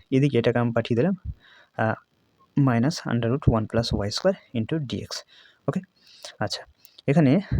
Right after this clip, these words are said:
দেখো এখানে ওয়াই এর ফাংশন রয়েছে, তাহলে আমরা ডিওয়াই এর দিকে নিয়ে আসবো, এক্সের ফাংশন আমি ডিএক্সের দিকে পাঠিয়ে দেবো। ওকে, তাহলে আমি এখানে ডিওয়াইটা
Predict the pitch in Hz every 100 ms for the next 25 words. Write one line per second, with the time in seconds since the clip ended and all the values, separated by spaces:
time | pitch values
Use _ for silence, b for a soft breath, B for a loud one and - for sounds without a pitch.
0 | B - _ _ _ _ _ - 135 175
1 | 180 151 135 139 143 156 139 151 135 131
2 | - - _ 123 131 139 120 117 120 131
3 | 127 139 - 214 220 - 180 160 123 131
4 | - - 127 139 156 110 - 113 165 -
5 | 104 95 98 175 233 B B B B B
6 | B _ 135 143 113 202 B B - 113
7 | 110 127 135 110 107 107 110